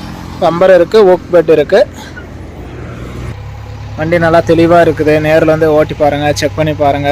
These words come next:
வண்டியில ஒரிஜினல் டயர் தான். வண்டி வந்து ரெண்டாயிரத்தி ப-, இருபது மாடல்,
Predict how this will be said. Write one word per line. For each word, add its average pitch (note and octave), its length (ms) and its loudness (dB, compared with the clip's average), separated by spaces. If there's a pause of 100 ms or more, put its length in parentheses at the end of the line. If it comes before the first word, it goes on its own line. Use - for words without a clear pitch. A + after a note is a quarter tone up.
(100)
வண்டியில D3 320 2
ஒரிஜினல் D3 400 -4
டயர் C#3 280 -2
தான். D3+ 120 -4 (580)
வண்டி D3+ 240 0
வந்து D#3+ 220 0
ரெண்டாயிரத்தி D#3+ 600 0
ப-, D3 420 0 (200)
இருபது E3 340 0
மாடல், D#3 260 0